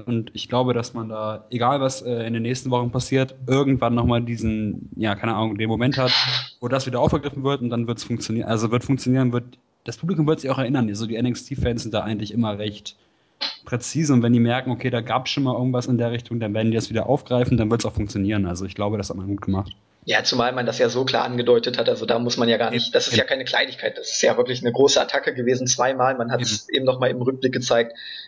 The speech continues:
Speaker 2: also das sollte man nicht vergessen.
Speaker 1: Wird man auch nicht.
Speaker 2: So, dann bereitete sich Apollo Crews backstage auf sein N X T Championship Match gegen Finn Balor vor. Äh, ja, gibt's nicht viel zu sagen. Die einzige Frage, die ich mir gestellt hab,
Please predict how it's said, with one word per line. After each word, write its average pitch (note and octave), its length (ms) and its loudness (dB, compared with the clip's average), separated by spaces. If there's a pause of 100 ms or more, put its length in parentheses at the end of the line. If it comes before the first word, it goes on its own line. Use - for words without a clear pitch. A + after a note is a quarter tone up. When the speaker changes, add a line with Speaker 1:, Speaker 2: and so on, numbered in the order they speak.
Speaker 2:
also A#2 280 0
das - 400 0
sollte C3 260 4
man A#2 140 -2
nicht G#2 140 -6
vergessen. - 420 -2 (440)
Speaker 1:
Wird B2+ 160 0
man A#2+ 120 2
auch A2 100 2
nicht. A2 260 0 (560)
Speaker 2:
So, D3+ 280 6
dann A3+ 360 0
bereitete F#3 600 2
sich E3 540 0
Apollo G#3 380 2
Crews G#3+ 280 -2
backstage - 500 0
auf E3 180 4
sein D3+ 180 0
N D#3+ 160 0
X - 180 -2
T - 140 -6
Championship - 560 0
Match F3+ 180 2
gegen D3+ 160 -4
Finn B2 160 -4
Balor G3+ 320 2
vor. B3 380 2 (260)
Äh, - 60 2 (800)
ja, - 160 4
gibt's - 180 2
nicht D#3 120 0
viel F3+ 120 4
zu F3 120 -2
sagen. C#3 280 4
Die - 100 -2
einzige F#3 300 -2
Frage, E3+ 220 0
die - 80 -10
ich - 140 0
mir F#3+ 100 2
gestellt - 380 -2
hab, F#3 240 0